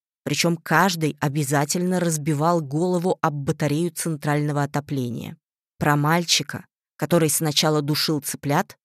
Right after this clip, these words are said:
а потом сжег родительский дом вместе с родителями, и про сатанистов,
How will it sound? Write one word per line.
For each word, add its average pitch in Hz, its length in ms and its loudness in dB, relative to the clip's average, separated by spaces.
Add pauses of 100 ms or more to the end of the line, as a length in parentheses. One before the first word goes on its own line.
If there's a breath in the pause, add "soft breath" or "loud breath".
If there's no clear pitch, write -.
(320)
а 151 60 -2
потом 170 380 4
сжег 156 380 0
родительский 165 640 -2
дом 139 340 -2 (260)
вместе 143 480 -2
с - 120 -4
родителями, - 680 -4 (460 soft breath)
и 170 140 -2
про 208 120 0
сатанистов, 208 840 0